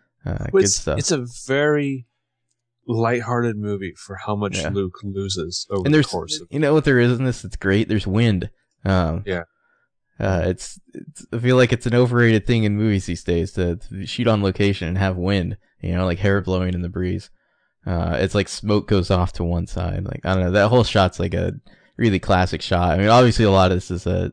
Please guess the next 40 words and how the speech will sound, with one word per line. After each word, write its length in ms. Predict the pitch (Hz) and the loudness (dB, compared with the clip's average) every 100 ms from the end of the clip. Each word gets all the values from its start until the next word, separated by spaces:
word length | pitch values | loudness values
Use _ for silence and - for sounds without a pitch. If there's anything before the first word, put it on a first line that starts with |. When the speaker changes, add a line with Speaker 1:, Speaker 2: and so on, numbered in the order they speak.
| - | -8
Speaker 1:
inspired 440 | 90 - 90 87 | -10 -4 -4 -2
by 120 | 90 | -4
The 100 | 90 | -6
Searchers, 560 | - 87 90 - 98 - - _ _ - | -4 -4 -4 -6 -8 -10 -20 _ _ -14
um, 320 | - - 50 - - | -8 -8 -8 -12 -10
but, 120 | - | -10
Speaker 2:
Yeah. 100 | 87 90 _ | -10 -16 _
Speaker 1:
but 140 | - 98 | -10 -8
for 100 | 90 | -8
good. 300 | - 82 - _ _ - _ _ _ _ _ _ | -8 -10 -10 _ _ -20 _ _ _ _ _ _
Speaker 2:
Yeah. 160 | 85 87 - - | -16 -16 -16 -8
Um, 440 | 113 110 98 95 - - - - - - - - - - | -4 -2 -2 -4 -10 -20 -20 -20 -20 -18 -18 -20 -20 -16
so, 360 | - 139 139 135 | -4 0 2 2
yeah, 160 | 131 127 | 2 -2
then 100 | 131 | -2
we 80 | |
get 160 | 127 117 | -4 -4
that, 240 | 117 107 | -4 -2
we 80 | 104 | -2
get 200 | 113 113 | -2 -2
that, 240 | 117 107 101 | 0 0 0
you 140 | 120 117 | 0 0
know, 240 | 101 98 | 0 -4
for 160 | 98 110 | -4 -2
a 40 | |
lot 180 | 107 104 | 0 0
of 120 | 101 | -2
the 120 | 104 | -4
shit 160 | 98 110 | -6 -4
talking 320 | 110 104 107 | -4 -4 -4
that 180 | 98 98 - _ _ - | -4 -6 -10 _ _ -18
the 160 | 95 | -10
prequels 400 | 95 - 123 113 | -10 -2 0 0
rightfully 340 | 98 101 95 101 | 0 -4 -4 -6
got 280 | 98 92 98 | -2 -4 -2
about 300 | 98 90 - | -4 -4 -2
this, 360 | 95 104 - | -2 -2 -6
you 380 | - 101 98 92 | -4 -2 -2 -4
cut 240 | - 107 - | -4 -8 -6
to 300 | - 101 - | -2 0 -2